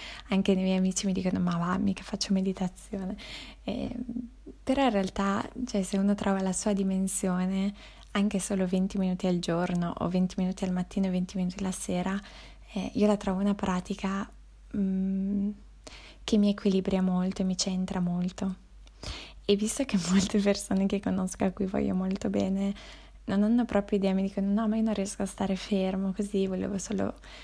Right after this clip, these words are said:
ehm, insomma, farvi capire che non è poi così difficile". Allora, idealmente siete in un luogo,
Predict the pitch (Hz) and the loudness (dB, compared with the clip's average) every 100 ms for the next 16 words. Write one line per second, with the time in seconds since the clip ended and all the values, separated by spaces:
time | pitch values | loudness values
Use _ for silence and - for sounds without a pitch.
0 | - - - 190 196 - - - - - | -20 -6 -2 0 2 0 -2 -4 -6 -18
1 | - 226 208 - 190 185 - 240 269 - | -4 0 0 0 -2 0 -2 -4 -8 -12
2 | - - - 208 196 - 208 208 208 208 | -12 -6 0 2 2 2 4 4 4 2
3 | 185 190 185 190 185 185 180 180 - 185 | 2 2 2 0 0 0 0 -2 -2 -4
4 | - 190 190 - - - - - - 220 | -2 0 -2 -2 -8 -10 -20 -20 -4 -2
5 | 185 180 196 - 220 226 226 220 220 233 | 0 -2 -6 -4 0 2 2 2 2 2
6 | 233 254 269 - - 190 190 190 180 180 | 2 0 -2 -6 -4 -4 -2 -2 0 0
7 | 185 180 185 202 196 | 0 0 0 -2 -2